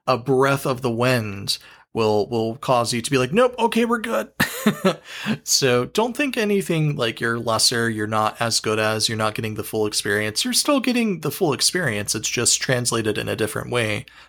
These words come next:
thanks to your neural mapping. Um, so similar to, you know, what we went over earlier, the mouth and the lips are also an incredible erogenous zone for men. Um, some men find it, especially in gay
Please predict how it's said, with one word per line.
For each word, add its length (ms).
thanks 280
to 100
your 120
neural 340
mapping. 640
Um, 300
so 280
similar 640
to, 800
you 80
know, 160
what 160
we 100
went 160
over 180
earlier, 380
the 100
mouth 360
and 100
the 60
lips 400
are 240
also 600
an 100
incredible 520
erogenous 460
zone 280
for 120
men. 560
Um, 480
some 320
men 200
find 260
it, 240
especially 640
in 200
gay 420